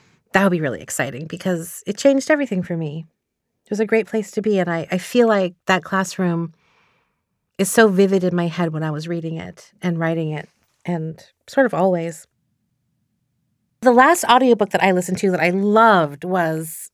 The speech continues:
Elizabeth McCracken's The Hero of This Book. Somehow, Elizabeth McCracken seemed to make it, like, she sounded just like herself and didn't sound like she was trying to be a narrator for an audiobook. But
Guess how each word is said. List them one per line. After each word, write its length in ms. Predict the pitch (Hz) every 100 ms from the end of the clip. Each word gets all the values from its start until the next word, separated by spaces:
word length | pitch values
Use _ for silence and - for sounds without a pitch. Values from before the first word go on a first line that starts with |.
| -
Elizabeth 460 | 202 220 214 226 220
McCracken's 1080 | 214 - 196 190 185 165 160 160 160 - - _ -
The 80 | 202
Hero 380 | 202 202 180 165
of 120 | 160
This 140 | 160
Book. 420 | - - - - _ _ _ _ _ _
Somehow, 600 | - 349 381 294 202 147 -
Elizabeth 340 | 226 262 269
McCracken 840 | 240 220 214 202 202 185 175 -
seemed 380 | - - 262 240
to 80 | 240
make 280 | 208 196 185
it, 220 | 190 160 _ _ _ _ -
like, 240 | 233 240
she 160 | - 277
sounded 380 | 269 269 349 -
just 200 | 254 285
like 120 | 269
herself 920 | 226 - - 180 339 415 - - - _ -
and 200 | 220 202
didn't 260 | 214 240 226
sound 320 | - 208 208
like 140 | 202
she 120 | -
was 160 | 208 190
trying 500 | - - 190 196 196
to 100 | 196
be 220 | 180 175
a 60 | 170
narrator 800 | 165 143 160 208 247 269 294 311 _ _ _ _
for 140 | - 202
an 80 | 175
audiobook. 800 | 160 196 208 262 320 - - _ _ _ _ _ _ _ _
But 360 | 220 214 208